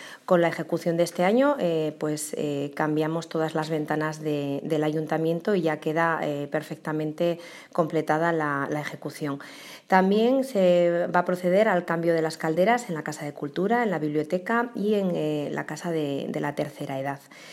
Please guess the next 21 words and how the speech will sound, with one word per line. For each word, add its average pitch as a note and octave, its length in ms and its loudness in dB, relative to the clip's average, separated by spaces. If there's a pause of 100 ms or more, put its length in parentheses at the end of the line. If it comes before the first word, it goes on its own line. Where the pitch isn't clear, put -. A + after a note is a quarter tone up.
(140)
Y G#3 120 0
por F#3+ 180 4
último, A3+ 440 4
en F3 80 2
el E3 80 2
pabellón D#3 400 2
de D#3+ 80 2
Polanco, F3+ 400 2
en D#3+ 80 0
el D3+ 100 0
cual D#3 160 0
ya D#3 80 0
se D3+ 140 -6
han D3+ 60 -4
hecho D#3+ 280 -6
muchas D3+ 340 -4
actuaciones D#3 460 -4
de D#3 80 -4
mejora, E3 520 2
pues E3+ 120 -8
quedaba E3 440 2